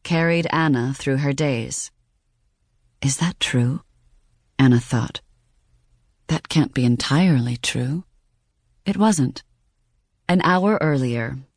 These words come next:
Anna lay naked, wet, and open, atop a stranger's bed in an apartment in Zurich's Niederdorf district,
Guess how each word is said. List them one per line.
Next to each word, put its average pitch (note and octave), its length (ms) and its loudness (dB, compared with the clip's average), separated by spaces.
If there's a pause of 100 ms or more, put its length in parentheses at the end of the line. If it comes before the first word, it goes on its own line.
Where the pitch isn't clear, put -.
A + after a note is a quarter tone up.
Anna D#3+ 280 2
lay D3+ 200 2
naked, D#3+ 480 0
wet, D3 420 -2
and D3+ 180 0
open, A#2+ 440 -4 (360)
atop C#3+ 360 -2
a - 20 0
stranger's D#3+ 640 0
bed C#3+ 340 -2
in C#3 140 0
an C3+ 100 2
apartment D#3 560 -2
in C#3 160 0
Zurich's C#3+ 480 -2
Niederdorf C3 640 -2
district, - 540 -8